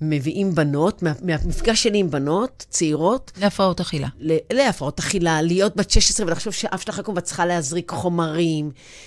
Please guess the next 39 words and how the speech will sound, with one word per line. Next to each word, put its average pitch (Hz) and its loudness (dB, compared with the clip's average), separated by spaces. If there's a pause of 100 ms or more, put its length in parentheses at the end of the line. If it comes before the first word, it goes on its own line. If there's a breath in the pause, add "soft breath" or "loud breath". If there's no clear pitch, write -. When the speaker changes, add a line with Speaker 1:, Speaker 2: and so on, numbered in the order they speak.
(100)
Speaker 1:
אמ, 165 0 (340)
ל-, 175 4
ל-, 175 2
לרצות 185 -2
בגיל 196 0
נורא 185 2
צעיר, 196 0 (220 loud breath)
שהחזה 170 -2
שלך 190 -6
קטן, 196 0
איך - -2
את 208 -6
תגדילי 175 2
אותו? 175 -2
זאת 156 -8
אומרת, 175 -2 (320 soft breath)
המודלים, 185 -4 (480)
שוב, 196 -4
אני 165 -2
מודה, 165 0 (140)
זה 165 0
לא 175 2
משהו 190 -6
שאני 180 -6
יכולה 156 -6
להגיד 151 -8
מדעי 160 -2
לעומת 156 -4
דברים 156 -6
אחרים 160 -8
שאנחנו 165 -6
Speaker 2:
נכון. 175 -2
Speaker 1:
מצליחות 143 -10
לתת 131 -12
להם, 151 -4 (120)
אה, 151 -6
Speaker 2:
נכון. 165 -4
Speaker 1:
גושפנקה 160 0
בספרות. 175 -4